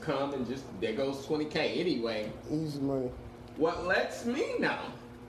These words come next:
Speaker 1: that this was some of our, our people,
Speaker 2: Okay.
Speaker 1: definitely was black, was that this man tried to buy two watches.
Speaker 2: Three.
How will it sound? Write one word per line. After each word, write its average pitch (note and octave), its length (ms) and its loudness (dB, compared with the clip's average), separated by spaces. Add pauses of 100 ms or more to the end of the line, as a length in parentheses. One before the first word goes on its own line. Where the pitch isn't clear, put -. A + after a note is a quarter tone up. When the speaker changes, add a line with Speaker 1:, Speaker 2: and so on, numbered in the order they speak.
(1300)
Speaker 1:
that D3+ 280 4
this D#3+ 220 0
was C#3 120 -2
some B2+ 260 2
of A#2+ 120 0
our, C#3+ 180 4 (120)
our C3+ 260 4
people, B2 380 0 (140)
Speaker 2:
Okay. D#3 420 2 (760)
Speaker 1:
definitely C#3+ 340 2
was C3 160 0
black, B2+ 580 0
was A2+ 260 2
that B2 320 0 (380)
this G#3+ 280 2
man C3+ 480 2 (220)
tried D3+ 340 4
to B2+ 60 -2
buy A#2+ 320 2 (120)
two F#3 200 -2
watches. - 800 0
Speaker 2:
Three. E3 260 2